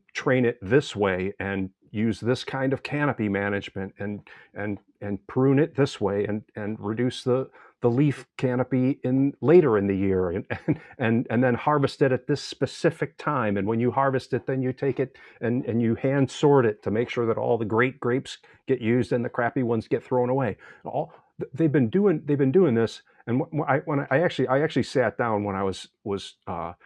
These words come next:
starting this. I, I counted, I got to twenty-seven different ways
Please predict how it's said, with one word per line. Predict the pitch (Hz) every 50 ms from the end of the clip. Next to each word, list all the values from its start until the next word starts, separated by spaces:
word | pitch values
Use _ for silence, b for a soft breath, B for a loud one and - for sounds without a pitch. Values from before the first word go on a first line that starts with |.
| B B B B
starting | - - - - - 143 127 131 113 104 95
this. | 95 95 90 -
I, | 113 143 147 -
I | 220
counted, | 220 - - 240 233 214 170 135 - -
I | 120
got | 110 175 180 214 - -
to | 143
twenty-seven | - - - - 156 160 156 160 - 160 131 - - - 143 123 127 117 107 104 101
different | - 120 120 - - 117 104 98
ways | 95 107 104 92 80 78 78 73 - -